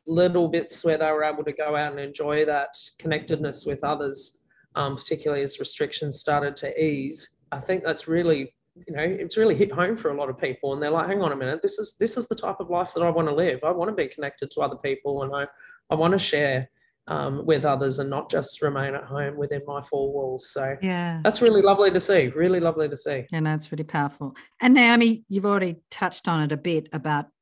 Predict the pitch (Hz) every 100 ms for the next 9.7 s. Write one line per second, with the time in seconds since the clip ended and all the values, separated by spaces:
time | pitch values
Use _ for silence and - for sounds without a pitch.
0 | _ 139 139 147 151 156 147 151 151 151
1 | 156 147 143 143 - 151 147 147 147 156
2 | 147 151 151 - 147 - 156 147 156 156
3 | - - 226 - _ _ - 240 233 -
4 | 240 262 262 220 185 180 175 170 160 156
5 | 156 156 151 147 143 143 135 135 196 -
6 | - - 220 254 330 302 262 233 202 165
7 | 190 175 175 170 175 170 156 - - -
8 | _ - 170 165 156 156 156 156 - 160
9 | 156 156 - 156 147 147